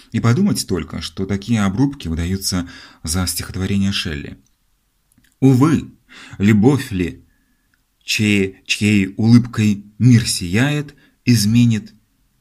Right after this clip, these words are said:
если в нём ей лгут? Страх и надежды, увы, любви.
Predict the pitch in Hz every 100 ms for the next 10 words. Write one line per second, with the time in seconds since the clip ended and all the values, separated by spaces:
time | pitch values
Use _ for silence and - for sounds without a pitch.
0 | _ 98 107 - 101 107 101 98 95 90
1 | 76 - _ _ _ _ _ - - -
2 | 80 76 87 98 127 135 90 80 65 -
3 | _ _ _ _ - 110 127 147 76 -
4 | _ _ 82 98 101 98 131 - -